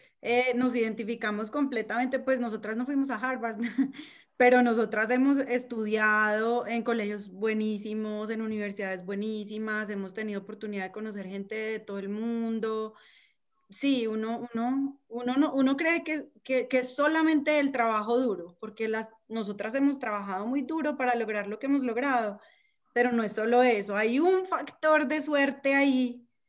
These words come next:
que hay que tener en cuenta. De eso vamos a hablar, eh, un poquito más adelante. Ahorita quiero saludar a mis incómodas favoritas, que yo sé que nos van a incomodar hoy mucho, <laughs> y, y ellas también se van a incomodar.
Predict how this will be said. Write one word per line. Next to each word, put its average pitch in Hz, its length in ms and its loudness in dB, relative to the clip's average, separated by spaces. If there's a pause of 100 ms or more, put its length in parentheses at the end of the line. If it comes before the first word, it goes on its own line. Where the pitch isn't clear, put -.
(260)
que 247 340 4
hay 208 140 0
que 220 120 0
tener 240 280 4
en 247 120 2
cuenta. 180 380 0
De 202 120 2
eso 220 140 -2
vamos 262 240 2
a 254 60 0
hablar, 202 340 -2
eh, 240 220 2
un 254 120 0
poquito 262 300 -6
más 254 160 0
adelante. 339 640 0 (540)
Ahorita 233 400 2
quiero 277 220 2
saludar 240 380 4
a 226 60 0
mis 269 160 4
incómodas 247 640 2
favoritas, 285 960 2 (680)
que 240 160 0
yo 220 140 0
sé 220 160 -4
que 254 380 0
nos 240 240 -2
van 196 180 -4
a 196 40 -4
incomodar 208 560 0
hoy 226 100 0
mucho, 277 340 0 (360)
<laughs> 240 260 -6 (400)
y, 226 260 -6
y 226 100 2
ellas 214 260 0
también 233 240 -4
se 202 100 -6
van 240 140 -4
a 254 40 0
incomodar. 254 600 -2